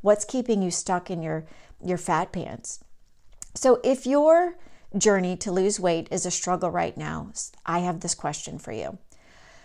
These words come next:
Are you simply offering burnt offerings? A burnt offering, let's talk about that. A burnt offering is a sacrifice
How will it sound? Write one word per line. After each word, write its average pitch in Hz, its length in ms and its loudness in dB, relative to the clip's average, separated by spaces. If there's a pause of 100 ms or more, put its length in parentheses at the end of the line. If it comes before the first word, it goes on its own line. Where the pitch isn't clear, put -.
(640)
Are 214 120 4
you 226 220 2
simply 320 640 -2 (180)
offering 233 680 -2 (580)
burnt 190 460 -4 (340)
offerings? 302 840 -6 (420)
A - 60 6
burnt 330 340 4
offering, 220 540 0
let's 190 220 -4
talk 180 160 -2
about 151 220 -6
that. 113 200 -2
A - 60 0
burnt 254 300 2
offering 196 520 -2
is 185 220 -4
a 185 40 -2
sacrifice 208 960 -2